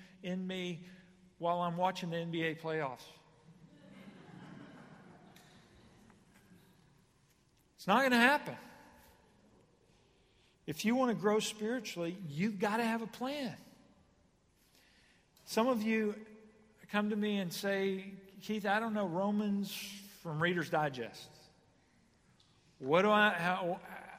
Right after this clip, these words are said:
what do I need to do?" Well, it would help to start by reading Romans, right? I mean,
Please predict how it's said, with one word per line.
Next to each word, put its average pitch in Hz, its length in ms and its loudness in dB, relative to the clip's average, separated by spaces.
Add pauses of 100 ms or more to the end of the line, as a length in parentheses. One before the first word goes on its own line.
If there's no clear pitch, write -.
(340)
what 170 200 4
do 202 80 6
I 208 100 6
need 208 160 2
to 202 80 4
do?" 185 240 2 (1700)
Well, 165 140 -4
it 185 80 -6
would 156 120 -2
help 247 300 0
to 190 80 -8
start 190 380 2 (580)
by 165 140 4
reading 185 280 4
Romans, 185 560 6 (1000)
right? 196 320 8 (2000)
I 180 80 2
mean, 226 300 4